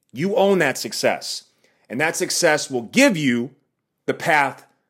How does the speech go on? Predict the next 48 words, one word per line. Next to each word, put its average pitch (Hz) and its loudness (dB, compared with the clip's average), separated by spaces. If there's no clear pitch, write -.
forward. 120 0
This 160 -4
will 190 0
turn 180 -2
a 160 2
lot 143 4
of 135 -10
people 139 -4
off, 104 0
but 175 -12
you 135 -18
know 160 -16
what? 156 -14
What 175 -14
can 156 -20
I 151 -16
fucking 110 -18
do? 85 -20
What 156 2
can 175 -8
I 147 -4
fucking 127 -2
do? 87 -12
I, 120 -10
I 131 -4
can't 175 -4
make 165 -2
this 151 -4
for 131 -2
everyone. 131 2
And 170 -6
by 226 2
the 240 2
way, 185 2
this 226 -2
is 214 -4
an 202 2
advanced 170 -2
program. 131 4
People 196 -2
think 208 -4
they're 208 2
advanced. 180 -2
They, 143 0
you 151 -6
know, 143 0
again, 160 -2
like, 131 -2